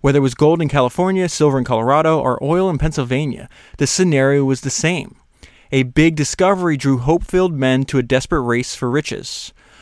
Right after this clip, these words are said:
While most were certain to fail, the real successes of the few kept hope alive for everyone else. It was hard to walk away when you believed that one more pan of gravel or hole in the ground could make you rich."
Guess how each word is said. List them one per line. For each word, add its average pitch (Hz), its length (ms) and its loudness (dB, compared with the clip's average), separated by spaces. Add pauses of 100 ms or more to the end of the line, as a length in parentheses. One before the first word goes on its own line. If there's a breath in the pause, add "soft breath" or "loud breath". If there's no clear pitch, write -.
While 135 160 2
most 147 340 2
were 175 60 0
certain 156 280 0
to 127 80 -12
fail, 190 500 2 (220 soft breath)
the 147 100 2
real 147 320 4
successes 156 640 -2
of 131 100 0
the 131 80 -6
few 220 640 2
kept - 260 -2
hope 175 340 2
alive 135 460 2
for - 160 -4
everyone 120 380 0
else. - 640 -8 (440 soft breath)
It 135 80 0
was 127 120 0
hard 151 280 2
to 170 80 2
walk 156 240 4
away 127 320 4
when 123 160 2
you 120 80 0
believed 127 640 0 (240 loud breath)
that 127 180 0
one 147 220 2
more 170 220 2
pan 147 360 0
of 123 120 -8
gravel 143 400 0
or 117 280 0
hole 156 280 2
in 165 80 -2
the 139 100 0
ground 113 500 -4
could 123 200 -4
make 113 280 -8
you 110 120 -6
rich." - 800 -10